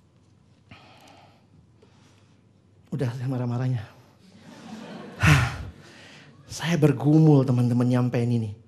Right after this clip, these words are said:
Supaya saya rindu, kita tangkap inti Injil yang sangat membebaskan. Jadi kalau kamu mikir selama ini Injil, orang masuk kelompok kecil langsung kita jejelin, "Lakukan ini, lakukan ini, lakukan ini." Kamu udah beritain Injil belum?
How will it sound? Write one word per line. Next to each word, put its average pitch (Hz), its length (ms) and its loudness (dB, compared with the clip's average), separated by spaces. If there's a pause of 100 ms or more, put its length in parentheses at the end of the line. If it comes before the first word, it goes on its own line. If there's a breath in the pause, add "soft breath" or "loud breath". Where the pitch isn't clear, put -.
(360 soft breath)
Supaya 165 400 -2
saya 160 260 0
rindu, 160 400 2
kita 180 300 -4 (160)
tangkap 196 680 0
inti 160 400 -2
Injil 139 480 -4 (160 loud breath)
yang 247 320 0
sangat 226 480 0
membebaskan. 151 800 0 (220 loud breath)
Jadi 226 100 -2
kalau 214 160 2
kamu 220 320 4
mikir 220 240 0
selama 190 300 -2
ini 202 160 0
Injil, 190 340 2 (160 loud breath)
orang 277 240 2
masuk 226 300 2
kelompok 185 260 2
kecil 220 160 0
langsung 185 240 2
kita 214 160 2
jejelin, 135 400 2
"Lakukan 196 320 2
ini, 156 160 2
lakukan 196 320 2
ini, 175 80 2
lakukan 196 320 2
ini." 185 160 2 (320 loud breath)
Kamu 392 240 0
udah 220 80 4
beritain 190 240 6
Injil 220 320 4
belum? 127 240 -2